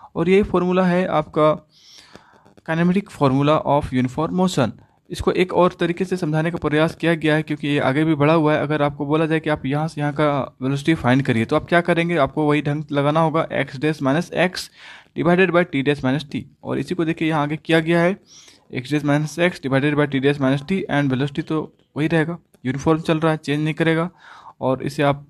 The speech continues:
इस तरह से क्रॉस करेंगे तो इस तरह से फॉर्मूला आपको मिल जाएगा। चलिए, यहाँ पर मैंने बोला आपको ज़्यादा समय नहीं लूँगा, लेकिन आप इस वाले को ज़रूर याद रखिए, इन दोनों में से किसी एक को, जो आपको हेल्प करेगा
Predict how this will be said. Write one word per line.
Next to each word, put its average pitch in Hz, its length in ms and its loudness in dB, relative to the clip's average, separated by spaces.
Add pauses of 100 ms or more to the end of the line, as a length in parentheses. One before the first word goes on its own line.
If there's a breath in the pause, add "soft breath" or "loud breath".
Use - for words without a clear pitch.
(120)
इस - 120 -18
तरह 156 120 -4
से 160 100 -4
क्रॉस 160 220 -2
करेंगे 175 300 -2
तो 180 100 -4
इस 160 160 -4
तरह 131 120 -6
से 160 80 -4
फॉर्मूला 123 360 -2
आपको 123 180 -4
मिल 104 240 0
जाएगा। 104 440 -2
चलिए, 127 220 -2
यहाँ 143 220 0
पर 151 160 -4
मैंने 151 180 0
बोला 160 180 2
आपको 165 120 -2
ज़्यादा 143 180 2
समय 147 240 -2
नहीं 151 140 0
लूँगा, 175 180 0
लेकिन 156 260 0
आप 147 220 0
इस 147 160 -6
वाले 147 160 0
को 156 120 -4
ज़रूर 131 280 0
याद 147 200 2
रखिए, 160 340 -2
इन 151 100 -4
दोनों 147 160 0
में 156 80 -4
से 156 80 -8
किसी 160 280 -4
एक 165 180 -2
को, 175 280 0 (420 loud breath)
जो 139 80 -2
आपको 180 460 0 (580)
हेल्प 151 260 0
करेगा 147 520 0